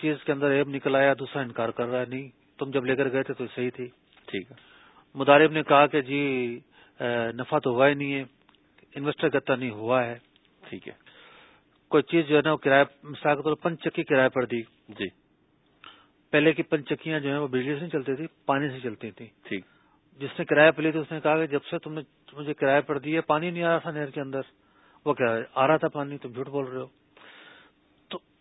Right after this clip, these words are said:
Speaker 1: یہ کہلاتے ہیں باہم تنازعات۔
Speaker 2: ٹھیک ہے۔
Speaker 1: جب بھی کاروبار ہوتا ہے
Speaker 2: ہوں۔
Speaker 1: تو اس کاروبار میں کچھ حقیقی اور کچھ غیر حقیقی تنازعات جنم لیتے ہیں۔
Speaker 2: ٹھیک ہے۔
Speaker 1: حقیقی سے مراد یہ ہے کہ واقعتاً ایسا ہی نکلا ہو،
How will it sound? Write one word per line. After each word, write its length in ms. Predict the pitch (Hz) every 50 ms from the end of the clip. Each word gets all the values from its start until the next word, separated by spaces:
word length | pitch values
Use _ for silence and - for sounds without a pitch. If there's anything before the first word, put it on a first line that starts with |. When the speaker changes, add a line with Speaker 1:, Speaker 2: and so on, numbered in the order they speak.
| _ _ _ -
Speaker 1:
یہ 180 | 196 180 233 240
کہلاتے 380 | - 220 196 180 175 - 220
ہیں 60 | 226 208
باہم 340 | 151 135 147 151 185 196
تنازعات۔ 580 | - - 165 139 127 117 107 113 101 101 98 95 _ - - - - _ -
Speaker 2:
ٹھیک 280 | - 120 104 98 -
ہے۔ 140 | 101 - _ _ _ _ _ _ _ 147
Speaker 1:
جب 140 | 135 139
بھی 200 | 127 127 180 190
کاروبار 460 | 175 - - 139 135 135 127 139 143 120
ہوتا 380 | 107 104 _ - 135 127 110
ہے 220 | 107 107 107 120 - _ _ - 110
Speaker 2:
ہوں۔ 160 | 104 95 90 _ _
Speaker 1:
تو 100 | - - -
اس 100 | 202 190 -
کاروبار 580 | - - 135 131 135 131 120 131 135 143 151 147
میں 400 | 127 123 123 123 123 127 131 135 - _ _
کچھ 340 | - 190 - - - - 180 147 - 123
حقیقی 680 | 117 _ - 143 131 - - - 139 143 143 143 143
اور 140 | 143 147 139 -
کچھ 220 | - 131 - -
غیر 380 | 123 123 127 135 147 143 127 117
حقیقی 540 | 110 - 120 113 - - 127 131 131 131 131 _ _ - - - _ _ _ _
تنازعات 540 | - 135 127 131 127 120 123 127 127 131 131
جنم 300 | 127 - 127 120 123 117
لیتے 320 | 110 104 - - - 107 98
ہیں۔ 100 | 110 113 - _ _
Speaker 2:
ٹھیک 320 | - - 110 95 - - -
ہے۔ 40 | - - _ _ - 151
Speaker 1:
حقیقی 300 | - - 180 175 214 202 170
سے 60 | 196
مراد 260 | 185 180 185 180 170
یہ 180 | 170 175 185 185
ہے 80 | 190 185
کہ 100 | - 143
واقعتاً 600 | 117 117 113 _ - 151 143 - 170 170 165 160 151
ایسا 240 | 139 127 - - 170
ہی 60 | 170
نکلا 280 | 160 - 160 160 156
ہو، 120 | 151 143